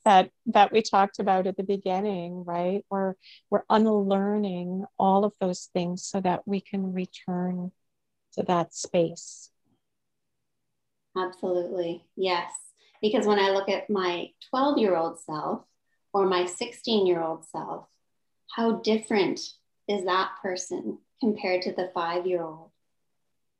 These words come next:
Speaker 2: You know, very, very different, very different perspective about life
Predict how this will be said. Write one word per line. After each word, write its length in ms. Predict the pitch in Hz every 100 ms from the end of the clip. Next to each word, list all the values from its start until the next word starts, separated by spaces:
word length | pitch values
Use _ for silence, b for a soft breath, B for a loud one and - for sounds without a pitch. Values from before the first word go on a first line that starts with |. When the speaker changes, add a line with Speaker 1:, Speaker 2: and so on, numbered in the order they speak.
| _
Speaker 2:
You 140 | 185 180
know, 340 | 170 180 214 _ _ _ _ _ _ _ -
very, 380 | 202 196 202 185
very 320 | 185 185 185
different, 460 | 180 180 180 - -
very 300 | 196 208 214
different 520 | 202 - 208 190 - - _
perspective 680 | 214 - - 190 - 190 180
about 380 | 180 175 175 180
life 340 | 170 175 180